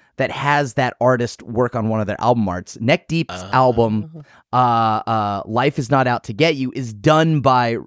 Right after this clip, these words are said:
Speaker 1: uh, Ricardo Cavallo. And I thought that that's why it looks so familiar. But yeah, I kinda want this red tint. I think it looks cool. Maybe. I don't know. We'll see once they actually reveal the paper card.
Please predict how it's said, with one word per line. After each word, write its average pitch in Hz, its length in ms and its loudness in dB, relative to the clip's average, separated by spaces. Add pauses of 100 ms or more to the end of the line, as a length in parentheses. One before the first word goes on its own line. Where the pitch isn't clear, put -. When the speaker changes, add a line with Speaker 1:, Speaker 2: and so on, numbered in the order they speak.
(220)
Speaker 1:
uh, 110 280 0
Ricardo 120 640 -4
Cavallo. 92 600 -8 (300)
And 131 120 -2
I 147 160 2
thought 175 300 2 (320)
that 135 260 0
that's 156 260 0
why 175 180 4
it 156 100 2
looks 147 220 -2
so 151 360 2
familiar. 113 600 0 (340)
But 170 100 -4
yeah, 147 240 -2 (480)
I 226 100 4
kinda 254 260 2
want 226 200 0
this 170 140 -2
red 156 220 0
tint. 131 200 -6 (260)
I 117 80 0
think 127 160 -2
it 127 60 -2
looks 120 200 -8
cool. 117 280 -6 (440)
Maybe. 135 440 -2 (160)
I 131 80 6
don't 131 120 6
know. 95 220 0 (200)
We'll 131 80 2
see 151 180 2
once 127 200 2
they 139 120 0
actually 120 400 -2
reveal 110 280 2
the 92 120 -4
paper - 400 -8
card. - 400 -10